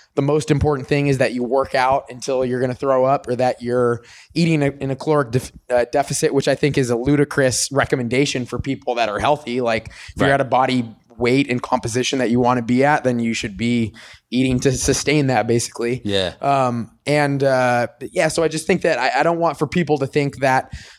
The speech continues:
Speaker 1: there's one way to be healthy or fit, and they're, like, people really shouldn't be getting a perfect score on this type of thing, 'cause that probably reflects that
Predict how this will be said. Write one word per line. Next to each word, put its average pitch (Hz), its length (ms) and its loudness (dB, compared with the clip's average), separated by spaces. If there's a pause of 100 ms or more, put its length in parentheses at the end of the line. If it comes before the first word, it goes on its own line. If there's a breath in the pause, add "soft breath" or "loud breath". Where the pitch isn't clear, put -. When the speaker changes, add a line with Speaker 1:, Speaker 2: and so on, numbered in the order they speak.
Speaker 1:
there's 139 240 0
one 135 400 0
way 131 260 2
to 147 120 -10
be 135 200 0
healthy 135 400 0
or 123 60 0
fit, 143 420 -2 (120)
and 135 540 0
they're, 151 340 0
like, 123 560 -4
people 170 320 0
really 151 240 0
shouldn't 147 340 -2
be 131 120 0
getting 131 460 2
a 123 360 2 (640 loud breath)
perfect 165 380 -2
score 160 360 0
on 131 160 -2
this 131 160 -4
type 113 220 0
of 120 60 -4
thing, 127 260 0
'cause 131 140 -6
that 131 180 0
probably 139 300 0
reflects 131 440 0
that 127 380 -2